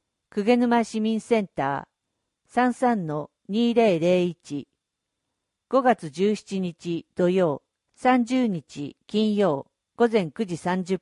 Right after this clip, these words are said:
分。丸木、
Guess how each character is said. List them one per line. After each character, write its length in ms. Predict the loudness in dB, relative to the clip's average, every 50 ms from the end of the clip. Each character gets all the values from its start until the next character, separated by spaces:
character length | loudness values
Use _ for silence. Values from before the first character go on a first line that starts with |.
| _ _ -10
分。 240 | -8 -8 -8 -10 -14 _ _ _ _ _ _ _ _ _ _ _ _ _ _ _ _ _ _ _ _ _ _ _ _ _ _ _ -6
丸 300 | 0 0 2 2 0 -2
木、 360 | _ -8 -6 -6 -6 -8